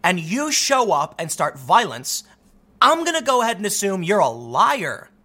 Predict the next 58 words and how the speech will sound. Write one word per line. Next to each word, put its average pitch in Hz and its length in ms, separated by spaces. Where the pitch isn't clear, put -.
You 131 80
see 254 120
the - 80
problem 202 420
here? 101 240
You 226 140
do 294 100
have 302 140
a 226 40
right 190 180
to - 60
call 143 200
a - 20
cop 123 180
a 123 60
pig. 208 340
I 220 160
just 220 280
don't 180 260
believe 185 400
you 131 200
because 175 400
you 254 100
showed 220 160
up - 120
to 175 120
beat 156 340
other 151 240
citizens. 143 720
You 156 80
see 196 100
the 180 80
thing? 208 240
The - 80
thing 254 160
is, 196 240
if 208 160
you 285 100
showed 240 240
up - 80
to 196 80
protest 165 460
the 127 240
government 135 500
and 135 100
the 139 60
government 151 340
hit 143 220
you, 226 140
I'd 131 180
be 151 140
like, 139 260
"Well, 180 160
we 147 80
got 151 120
a - 40
problem 165 280
here," - 200